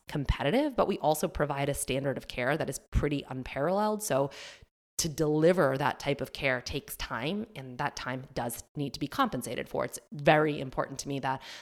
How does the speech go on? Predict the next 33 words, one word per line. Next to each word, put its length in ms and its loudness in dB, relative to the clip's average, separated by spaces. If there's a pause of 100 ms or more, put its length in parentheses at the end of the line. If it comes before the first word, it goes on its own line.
my 160 0
clinicians 640 -4
and 140 -6
my 120 2
providers 640 0
and 100 -4
the 60 -6
folks 260 0
that 100 0
are 60 2
working 520 0
on 100 -4
my 140 -4
team 340 -4
get 300 -4
paid 400 -4 (280)
fairly, 760 -4
and, 380 -4 (120)
uh, 240 0
that, 280 0
that's 140 -2
a 140 -2 (1000)
<sighs> 300 6
kind 160 0
of 100 2
a 100 6
dirty 380 6
little 220 4
secret 460 2
in 120 0
the 80 4
wellness 360 4
space. 540 -2